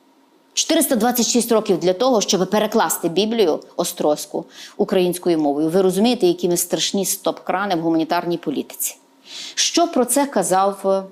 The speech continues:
сам Рафаїл Турконяк, з яким я мала щастя не раз спілкуватися? «Нас Бог створив українцями». До речі, народився він в Великобританії. І батьки йому сказали, щойно Україна проголосила незалежність: «Що ти тут сидиш?» Що ти тут сидиш у Великобританії,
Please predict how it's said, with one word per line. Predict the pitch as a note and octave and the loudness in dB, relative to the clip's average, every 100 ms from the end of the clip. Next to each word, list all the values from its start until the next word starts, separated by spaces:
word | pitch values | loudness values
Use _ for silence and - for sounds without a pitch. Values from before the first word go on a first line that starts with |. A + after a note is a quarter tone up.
| - | -12
сам | - - D#3+ D#3 E3+ - _ _ - | -6 -2 0 0 -4 -14 _ _ -2
Рафаїл | G3 - E3 E3 D#3+ | -2 0 2 2 2
Турконяк, | - D#3 - F3 A#3+ B3+ | 0 -2 0 0 -2 -4
з | |
яким | E3 G#3+ G3 | -4 -4 -2
я | F3 | -2
мала | E3 D#3+ | -2 -4
щастя | - F3 E3+ E3 | -2 -4 -2 -4
не | D#3 | -2
раз | D#3 D#3 - | -2 -2 -6
спілкуватися? | - D#3 E3+ D3+ - - - - - - | -6 -6 -2 -2 -4 -8 -10 -12 -16 -2
«Нас | F#3+ C#4 G#3 | 0 2 2
Бог | F#3 F3 - - _ _ _ | 2 2 -2 -16 _ _ _
створив | - - G3+ A3+ | -14 -2 2 2
українцями». | G#3 - F3 D3 C#3 D3 | 0 0 0 0 0 0
До | D#3 | 2
речі, | F#3 F#3 F#3+ | 0 0 0
народився | G3 C4+ C#4 F3+ | 2 2 0 -2
він | F#3 | -2
в | |
Великобританії. | E3+ D#3+ D#3 D3 D3 - - - - - | -4 -4 -4 -4 -4 -4 -6 -8 -12 -6
І | A3+ | 0
батьки | G#3+ A3+ D4+ | 0 2 4
йому | C#4+ B3+ | 4 4
сказали, | - G#3 G#3 D#3+ | 2 0 0 0
щойно | D#3+ G#3 G3+ | 0 0 0
Україна | F3+ G#3 A3 F#3 | 0 0 0 0
проголосила | F#3 E3+ E3 F3 E3 | 0 2 2 2 0
незалежність: | D3+ D3+ C#3+ D3 E3 | 0 -2 -2 -2 2
«Що | A#3+ G#3+ | 2 2
ти | F3+ | -2
тут | C#3+ | -6
сидиш?» | - - - - - _ _ | -10 -12 -12 -12 -14 _ _
Що | - D#4 | -2 2
ти | C#4+ | 2
тут | B3+ A3+ | 2 0
сидиш | G3+ E3+ E3+ | 0 0 0
у | D#3+ | -2
Великобританії, | D#3 F3 E3+ F3+ A#3+ C4 | -2 0 0 0 2 2